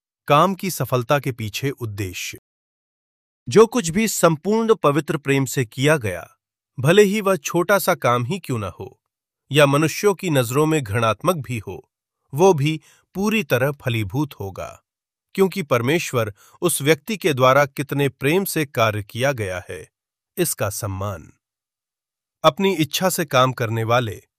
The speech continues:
निस्वार्थ एवं सच्चे मन से मन फिराने वाले कार्यकर्ता केवल दस भी हों, तो वे मिशन के कार्य ज्यादा कर सकते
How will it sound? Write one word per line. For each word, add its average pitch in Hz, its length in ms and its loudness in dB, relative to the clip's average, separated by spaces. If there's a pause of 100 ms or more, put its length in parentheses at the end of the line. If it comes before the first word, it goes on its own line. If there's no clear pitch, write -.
(260)
निस्वार्थ 147 500 4 (140)
एवं 147 240 0
सच्चे - 420 -2
मन 143 220 0
से 131 300 -2 (300)
मन 185 200 4
फिराने 147 420 2
वाले 120 300 0
कार्यकर्ता 107 800 -4 (300)
केवल 175 280 4
दस 123 280 2
भी 165 180 -4
हों, 110 240 -6 (420)
तो 190 120 2
वे 196 140 6
मिशन 165 340 0
के 117 160 -4
कार्य 123 420 2 (260)
ज्यादा 143 380 2
कर 113 160 -4
सकते 101 400 -10